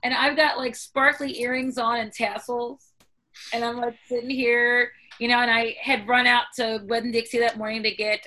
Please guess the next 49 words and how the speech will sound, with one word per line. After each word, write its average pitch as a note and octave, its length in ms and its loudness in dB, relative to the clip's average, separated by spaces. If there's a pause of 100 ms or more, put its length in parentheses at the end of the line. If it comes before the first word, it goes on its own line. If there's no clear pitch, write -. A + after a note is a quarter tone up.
um, F#3 420 -6 (160)
it A3 140 -8
came C4+ 200 2
on B3 120 0
at, G#3+ 140 0
like, G#3 220 -4
ten A#3+ 160 -2
in A3 60 -6
the A3 60 -6
morning, G#3+ 400 -6 (320)
and A3 120 2
I'd G#3+ 280 0
gone A3+ 240 4
out, A3+ 200 6
or A3 80 2
at A3+ 280 0
eight G#3+ 260 -4 (100)
to A#3+ 120 -6
get, G#3+ 300 -2 (160)
um, F3+ 400 0
champagne G#3+ 600 -6
and G3 180 -6
orange G#3 320 -6
juice, A3+ 360 -6 (300)
'cause A3 100 -6
my G#3 120 -2
friends A3 240 -6
were A3+ 80 2
coming A3 240 -2
over G#3+ 120 -4
so G#3+ 120 -8
we G3 40 -6
could G#3+ 80 -2
all G3 120 0
watch F#3+ 240 -4
it - 40 -20
together, A#3 500 0 (320)
and G#3 80 -10
we G#3+ 80 4
could A3 100 4
have G#3 120 4
mimosas G#3 400 -8
on A3+ 140 -2
the A3 80 -10
porch. B3 460 -6 (180)
So - 220 -4
I'm D4 220 2
that A#3+ 220 0
person. D#4 540 -2